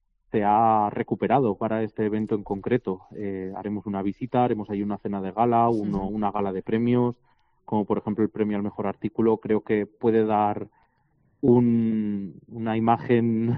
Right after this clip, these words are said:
Speaker 1: <laughs> de, de lo que es esta conferencia, de lo que es este congreso.
Speaker 2: Totalmente. Eso será el jueves, ¿no? Lo de la Torre del Agua.
Speaker 1: Correcto.
Speaker 2: Sí. Bueno, pues me parece muy interesante. Vamos a estar muy pendientes, ¿eh? Desde cope Zaragoza de todo lo que se, se haga ahí en esta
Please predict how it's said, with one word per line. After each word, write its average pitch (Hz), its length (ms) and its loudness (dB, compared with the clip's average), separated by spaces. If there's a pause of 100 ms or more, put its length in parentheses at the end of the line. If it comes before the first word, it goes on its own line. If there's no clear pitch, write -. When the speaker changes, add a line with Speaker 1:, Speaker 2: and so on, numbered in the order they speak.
Speaker 1:
<laughs> 127 100 -6
de, 107 440 -4
de 107 100 -2
lo 107 120 2
que 110 400 0
es 110 120 -8
esta 110 200 -4
conferencia, 107 580 -6
de 101 60 -8
lo 101 80 -8
que 101 100 -10
es - 40 -8
este 104 180 -10
congreso. 95 540 -8
Speaker 2:
Totalmente. 156 500 -10
Eso 208 140 -6
será 202 160 -6
el 208 60 -4
jueves, 160 340 -4
¿no? 190 100 -4
Lo 214 100 -2
de 165 80 -2
la 165 100 -2
Torre 156 200 -6
del 151 120 -4
Agua. 185 280 -6 (380)
Speaker 1:
Correcto. 117 580 0
Speaker 2:
Sí. 147 160 -18 (960)
Bueno, 175 220 -2
pues 175 220 -4
me 180 100 0
parece 180 220 0
muy 247 80 0
interesante. 185 340 0
Vamos 185 140 2
a - 20 -6
estar 320 140 -2
muy 208 100 2
pendientes, 175 520 -2
¿eh? 214 140 0
Desde 180 220 0
cope 175 200 -4
Zaragoza 180 380 -4
de 170 100 0
todo 180 120 -2
lo 180 100 0
que 160 540 -2 (260)
se, 156 640 -4
se 147 300 -10
haga 165 200 -2
ahí 185 260 -2
en 156 120 -6
esta 151 680 -2